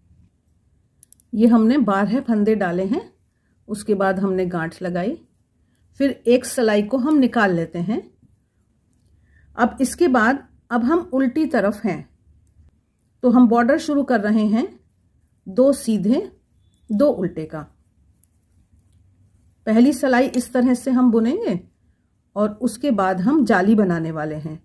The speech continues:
जहां पर हमने डोरी डाली है। दस नंबर की सलाई से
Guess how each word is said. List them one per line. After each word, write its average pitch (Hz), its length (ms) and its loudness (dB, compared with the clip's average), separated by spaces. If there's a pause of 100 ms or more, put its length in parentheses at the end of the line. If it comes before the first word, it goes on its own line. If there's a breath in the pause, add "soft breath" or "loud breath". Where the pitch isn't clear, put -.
(480)
जहां 180 280 -4
पर 196 160 0
हमने 196 280 2
डोरी 202 320 4
डाली 147 300 -10
है। 156 220 -14 (720)
दस 269 320 0
नंबर 285 280 2
की 302 120 -4
सलाई 254 360 0
से 320 200 -6